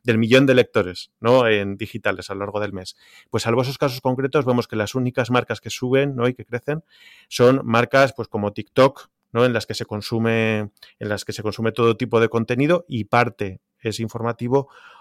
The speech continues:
o plataformas de podcast, ¿no? Es, eh, Spotify, YouTube, que hemos visto que han crecido para ese tipo de consumo. Pero, eh, lamentablemente, no las marcas de medios. Y como apuntaba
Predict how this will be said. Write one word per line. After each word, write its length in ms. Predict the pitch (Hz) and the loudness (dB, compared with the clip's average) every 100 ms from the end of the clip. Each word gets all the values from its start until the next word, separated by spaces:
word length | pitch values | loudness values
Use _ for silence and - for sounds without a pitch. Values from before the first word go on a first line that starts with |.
| - | 4
o 360 | 120 135 147 | 8 8 6
plataformas 560 | 135 117 104 113 117 127 | 4 0 0 -2 0 0
de 100 | 110 | 0
podcast, 440 | 117 113 - 95 98 | 2 2 0 -8 -2
¿no? 300 | 113 139 123 | 2 2 0
Es, 180 | 110 | -8
eh, 320 | - 104 101 95 | -10 -12 -10 -12
Spotify, 880 | - 113 107 101 123 127 127 127 | -8 -8 -8 -4 0 2 2 0
YouTube, 420 | 113 104 120 127 - - _ | -4 -4 0 -2 -2 -20 _
que 100 | - | 0
hemos 140 | 113 | 0
visto 240 | 113 113 127 | 0 -2 -2
que 80 | 113 | -2
han 120 | 113 | 0
crecido 420 | 127 113 120 127 | 0 0 2 0
para 140 | 120 | 0
ese 100 | 104 | -4
tipo 220 | 110 - 113 | -8 -6 -6
de 80 | |
consumo. 500 | 107 98 98 104 98 - _ - - _ | -4 -8 -10 -10 -10 -14 _ -20 -20 _
Pero, 400 | 127 123 139 147 - | 4 6 6 4 0
eh, 220 | 120 110 | 0 0
lamentablemente, 920 | 104 104 101 107 113 113 113 127 123 - - - | 0 -2 -2 0 0 -2 -2 -2 -2 -10 -14 -2
no 240 | 117 127 | 4 6
las 220 | 131 - | 6 4
marcas 400 | 113 120 123 113 | -2 0 -2 -2
de 340 | 113 120 123 - | -2 0 0 -2
medios. 360 | 113 107 104 - | -2 -2 -4 -6
Y 80 | |
como 300 | 120 104 104 | -8 -6 -2
apuntaba 920 | 98 107 98 107 104 107 110 110 101 | -4 -4 -4 0 4 4 4 2 -2